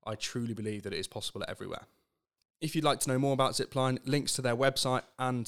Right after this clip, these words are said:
to their ted Talk are both in the description below. Please, if you've got a spare fifteen minutes, give their ted Talk a watch.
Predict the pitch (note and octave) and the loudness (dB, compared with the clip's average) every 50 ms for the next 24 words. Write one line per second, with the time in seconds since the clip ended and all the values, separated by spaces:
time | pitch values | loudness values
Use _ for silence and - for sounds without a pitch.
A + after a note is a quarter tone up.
0 | - - - A2+ A2+ A2 G2+ - - - D3+ C#3 - - C#3+ C#3 C3 - - G#2 | -4 -6 -4 -2 -2 -4 -4 -4 -2 -2 -2 -2 0 0 0 0 0 -2 -4 -2
1 | A#2+ A#2 G#2+ - A2 A2 G#2 G#2 G#2 - - - - - - G#2+ G2+ A2+ A#2+ A#2+ | -2 -2 -2 -4 -6 -8 -6 -4 -4 -4 -4 -6 -10 -8 -10 -6 -4 -2 0 0
2 | A#2 A2+ - - _ _ _ - D3+ D3 C#3 C3+ - - - B2+ A2+ - B2 - | 0 -2 -4 -8 _ _ _ -4 -2 0 0 0 -2 -4 -6 -8 -6 -4 -4 -2
3 | - - - - C#3 C#3 C3 - C#3+ - - - A#2+ A2+ A#2 A2 A2+ - - - | -2 -2 2 4 4 4 4 2 -2 -6 -4 -4 -4 -2 -2 -4 -6 -6 -8 -10
4 | - _ _ _ _ _ _ _ - C#3 C#3 C3+ - C3 B2+ B2 - A#2+ A2+ - | -10 _ _ _ _ _ _ _ 0 0 0 2 2 0 0 2 0 -4 -4 -4
5 | - G#2+ - - G2+ G2+ G#2 - - - - - | -6 -8 -6 -6 -4 -4 -4 -6 -6 -10 -12 -12